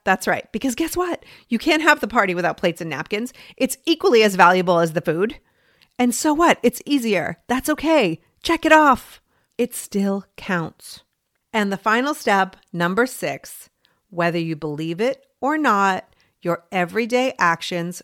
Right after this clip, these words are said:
create your legacy. How do you want to be remembered?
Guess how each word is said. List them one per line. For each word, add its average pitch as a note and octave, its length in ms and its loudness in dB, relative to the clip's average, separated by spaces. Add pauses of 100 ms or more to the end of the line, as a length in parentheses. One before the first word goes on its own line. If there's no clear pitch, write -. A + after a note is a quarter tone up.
create D#3 600 -8 (180)
your F3+ 180 -6
legacy. C#3+ 760 -10 (760)
How A3+ 260 2
do A#3+ 100 -2
you B3 120 -2
want G3 140 -2
to E3+ 60 -6
be E3 160 -6
remembered? G#2+ 560 -12